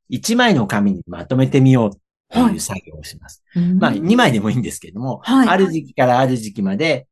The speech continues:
Speaker 1: どんな仕事をしたか。で、その、まあ、仕事の内容と、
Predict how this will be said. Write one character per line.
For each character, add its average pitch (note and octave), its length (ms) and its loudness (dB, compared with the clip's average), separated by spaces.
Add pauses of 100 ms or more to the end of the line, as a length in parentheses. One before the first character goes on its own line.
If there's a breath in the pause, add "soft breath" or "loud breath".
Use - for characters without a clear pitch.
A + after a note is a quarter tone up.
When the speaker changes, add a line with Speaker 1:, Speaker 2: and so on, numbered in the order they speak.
Speaker 1:
ど C#3+ 160 0
ん C3+ 80 4
な A#2+ 100 2
仕 G#2 140 -6
事 F2+ 260 -6
を E2+ 60 -8
し - 60 -12
た E2 120 -12
か。 - 220 -20 (340)
で、 F3+ 140 0
そ E3 160 0
の、 D#3+ 380 0 (180)
ま E3 120 -2
あ、 C3+ 40 -2
仕 C3 160 -6
事 C3+ 240 -2
の C3 160 2
内 B2 300 0
容 A#2 180 2
と、 - 360 -2